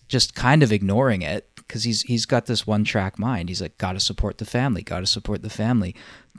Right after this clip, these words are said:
But father had a business, collapsed about five years ago.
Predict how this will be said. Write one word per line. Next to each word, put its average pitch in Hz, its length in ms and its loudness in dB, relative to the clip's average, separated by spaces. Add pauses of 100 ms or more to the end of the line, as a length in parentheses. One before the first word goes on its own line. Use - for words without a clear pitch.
But - 220 8
father 120 360 6
had 123 120 4
a 110 60 2
business, 131 640 2 (100)
collapsed 107 460 0
about 113 280 0
five 110 300 0
years 107 240 2
ago. 117 460 2